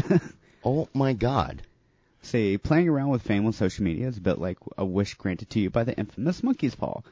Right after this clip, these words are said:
Speaker 1: Be careful what you wish for, because you won't foresee some of the consequences.
Speaker 2: Yeah.
Speaker 1: Like getting arrested for sexual assault. <laughs>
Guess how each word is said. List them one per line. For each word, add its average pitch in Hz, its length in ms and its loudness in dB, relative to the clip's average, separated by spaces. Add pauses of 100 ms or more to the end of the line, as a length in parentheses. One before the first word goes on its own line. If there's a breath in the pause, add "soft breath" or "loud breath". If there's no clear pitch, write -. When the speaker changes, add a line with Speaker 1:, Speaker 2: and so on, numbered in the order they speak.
(240 soft breath)
Speaker 1:
Be 104 100 2
careful 98 260 2
what 95 180 2
you 110 80 6
wish 131 160 6
for, 123 300 4
because 147 300 -2
you 165 80 0
won't 202 180 2
foresee 208 360 -2
some 156 180 0
of 156 60 2
the 160 60 -2
consequences. 180 800 -2 (140)
Speaker 2:
Yeah. 123 180 4 (240)
Speaker 1:
Like 101 240 0
getting 117 260 4
arrested 131 520 6
for 120 100 2
sexual 131 400 4
assault. - 460 2 (300 loud breath)
<laughs> - 100 2